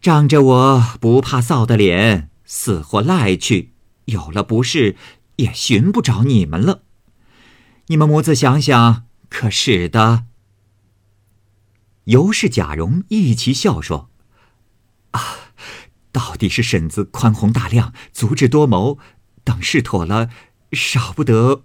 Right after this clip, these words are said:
我们娘儿们过去拜谢。”尤氏忙命丫鬟服侍凤姐梳妆洗脸，又摆酒饭，亲自递酒捡菜。凤姐也不多做，执意就走了。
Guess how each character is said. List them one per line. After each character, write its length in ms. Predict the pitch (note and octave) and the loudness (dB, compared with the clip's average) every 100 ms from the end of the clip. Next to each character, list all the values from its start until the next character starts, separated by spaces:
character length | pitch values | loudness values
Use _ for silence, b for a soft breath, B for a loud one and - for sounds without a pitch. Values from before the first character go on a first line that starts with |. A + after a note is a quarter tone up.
| - | -4
我 120 | A#2 | 0
们 120 | A2+ | 4
娘 140 | A#2 G#2 | 4 4
儿 80 | C3+ | 2
们 300 | A#2 G2 G2 _ | 2 0 -4 _
过 200 | - A2 | -6 -6
去 160 | - B2 | -2 0
拜 260 | F3+ A#2 | 0 -2
谢。” 380 | - F#3 A#2 - _ _ _ _ _ _ _ _ _ _ _ _ _ - | -2 -2 -2 -4 _ _ _ _ _ _ _ _ _ _ _ _ _ -2
尤 220 | F2+ F#2 | -2 0
氏 200 | - C#2 | -4 -6
忙 260 | D2 F2 F3+ | -4 -2 2
命 220 | A3 A#2 | 2 2
丫 160 | B2 | 2
鬟 260 | B2 F#2+ C#2+ _ | 0 -2 -8 _
服 300 | - A2 F#3+ | -12 -4 -2
侍 120 | - | -2
凤 220 | A#2+ F3+ | 0 0
姐 240 | A2+ D2+ C2 | 0 -4 -8
梳 360 | - C#3+ C#3+ | -6 -2 -2
妆 240 | D3 D3 D3+ | 0 -2 -4
洗 240 | - G2+ | -4 -2
脸， 260 | F#2+ C#2 - B B B | -2 -4 -14 B B B
又 260 | A#2 F#2 D#2+ | 0 2 0
摆 220 | D#2+ A2+ | 0 -2
酒 260 | A#2 D2 | 0 -2
饭， 360 | C2+ D3+ D#2+ B1+ _ | 0 -2 -2 -8 _
亲 320 | - F#3+ F#3 | -6 -2 0
自 200 | G3 G#2 | 0 -4
递 340 | - F3 G2+ F2 | -4 -2 -2 -2
酒 240 | E2 F2 | -2 -2
捡 220 | - D#2+ | -2 -6
菜。 280 | - - A#2+ _ _ _ _ _ _ _ _ _ _ _ _ | -6 -10 -10 _ _ _ _ _ _ _ _ _ _ _ _
凤 320 | - C#4 G#3 | -4 2 2
姐 220 | A#2+ F2+ - | 2 -2 -2
也 160 | F#2 | -4
不 120 | D2+ C3+ | -4 0
多 160 | F#3 | 0
做， 260 | G#3 G3+ - _ _ | 2 -2 -4 _ _
执 280 | - F#3 G#3+ | -8 -4 -2
意 220 | G3+ D#3 | -2 -2
就 180 | F2+ G#2+ | 0 -2
走 220 | - C#2 | -2 -10
了。 140 | C2 | -14